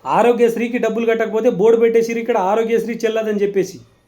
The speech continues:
ఏం చేసిరు మీరు? మీరు చేసింది ఏంది? మీ కోరిక నెరవేర్చుకోవడానికి తెలంగాణ ప్రజల్ని బలిపశువుని చేసిరు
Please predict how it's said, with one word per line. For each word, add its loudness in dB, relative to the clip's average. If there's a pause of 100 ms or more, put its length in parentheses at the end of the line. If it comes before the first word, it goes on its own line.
(1900)
ఏం 4
చేసిరు -2
మీరు? 2
మీరు 0
చేసింది 0
ఏంది? 0
మీ -2
కోరిక 2
నెరవేర్చుకోవడానికి -2
తెలంగాణ -4
ప్రజల్ని -4
బలిపశువుని -6
చేసిరు -6